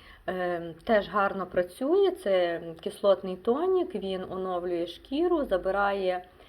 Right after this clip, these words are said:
е, якщо є якась сухість, е, ось шу-, шелушіння шкіри,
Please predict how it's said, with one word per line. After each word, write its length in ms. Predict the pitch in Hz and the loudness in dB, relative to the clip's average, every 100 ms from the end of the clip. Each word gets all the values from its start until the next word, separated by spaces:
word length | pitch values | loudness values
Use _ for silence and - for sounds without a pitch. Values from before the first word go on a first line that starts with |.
| - - _ - | -20 -20 _ -12
е, 280 | 180 175 | -8 -6
якщо 360 | 175 175 - 185 | -6 -8 -6 -6
є 240 | 175 175 | -2 0
якась 460 | 170 165 175 170 - - - - | -2 0 -4 -4 -12 -10 -12 -8
сухість, 680 | 285 320 311 262 - - - | -4 -2 -2 -6 -8 -12 -2
е, 500 | 185 180 175 170 165 - | 2 2 2 0 -6 -8
ось 240 | 165 - | -10 -12
шу-, 220 | - - | -12 -12
шелушіння 840 | - - 175 175 - 285 320 311 | -10 -8 -6 -6 -4 -2 -2 -4
шкіри, 540 | 254 - 254 262 240 | -6 -8 -2 0 0